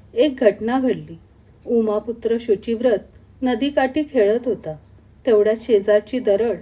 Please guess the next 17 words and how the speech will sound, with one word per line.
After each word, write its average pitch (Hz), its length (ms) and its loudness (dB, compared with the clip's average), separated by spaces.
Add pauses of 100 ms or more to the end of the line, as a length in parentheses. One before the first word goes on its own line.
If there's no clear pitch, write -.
(340)
आकस्मित 254 520 0 (100)
खाली 214 320 -4
कोसळली. 190 560 -2 (500)
त्या 262 120 4
मातीच्या 233 520 -4
ढिगाऱ्यात 226 520 -2 (480)
त्याला 311 220 8
द्रव्याने 240 540 2
भरलेला 254 520 0
एक 285 80 -2 (180)
घट 220 200 4
सापडला. 165 580 -8 (560)
त्याने 226 240 2
तो 240 140 2
गपचूप 220 420 -2 (100)
घरी 220 240 0
आणला. 170 340 -4